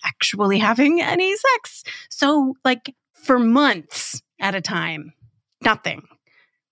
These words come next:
For months. And then the book got published, and I went on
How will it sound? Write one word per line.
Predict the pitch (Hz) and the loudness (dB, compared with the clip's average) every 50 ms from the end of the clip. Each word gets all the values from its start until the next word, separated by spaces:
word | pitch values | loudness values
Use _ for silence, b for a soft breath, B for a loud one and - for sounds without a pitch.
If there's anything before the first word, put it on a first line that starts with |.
| _ | _
For | - - | -8 -2
months. | - 208 277 - - - _ - - - - - - _ b b b b b b - | 0 2 2 2 0 -2 _ -16 -16 -14 -14 -16 -20 _ b b b b b b -2
And | 220 226 | 0 0
then | 220 | 2
the | 220 220 | 0 0
book | 180 226 - | -2 -2 -2
got | 240 247 - | -2 -2 -2
published, | - - 494 539 539 453 - 170 175 - - - - | 0 0 0 0 2 0 -2 -2 -2 -4 -6 -6 -4
and | 208 208 214 | -4 -2 0
I | 233 240 | 0 0
went | - 294 339 | 0 0 -2
on | 370 | -2